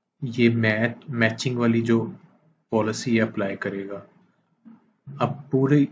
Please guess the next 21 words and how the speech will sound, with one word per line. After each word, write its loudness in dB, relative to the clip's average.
ये 6
जो, 4
अ, -2
captive -2
portal 2
वाली 2
policy 0
है, 2
सिर्फ -2
और -2
सिर्फ -8
जो 4
users 0
नाइंटी 2
नाइन 0
वाले 0
subnet -2
के -2
part -4
होंगे, -4
सिर्फ -6